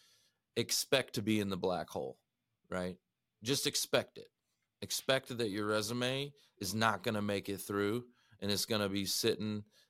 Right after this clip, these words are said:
you know, i-, in the A T S, and no humans are actually gonna look at it.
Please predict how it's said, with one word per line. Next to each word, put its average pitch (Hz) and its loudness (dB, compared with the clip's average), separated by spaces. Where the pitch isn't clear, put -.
you 104 0
know, 92 2
i-, - -4
in 90 -4
the 90 -4
A 104 0
T 104 0
S, 98 4
and 90 -2
no 101 2
humans 101 -4
are 92 2
actually 90 -2
gonna 82 -4
look 80 -8
at 67 -8
it. - -12